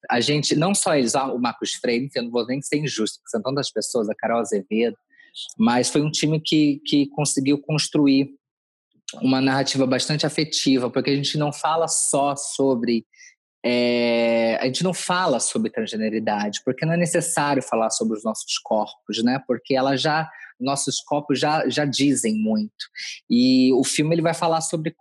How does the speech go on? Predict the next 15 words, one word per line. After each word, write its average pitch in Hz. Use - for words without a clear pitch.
reconciliações, 160
sobre 135
afeto. 123
Então, 135
a, 127
a 135
minha 170
identidade 139
de 117
gênero, 135
ela, 147
ela 135
não 160
é 170
importante 160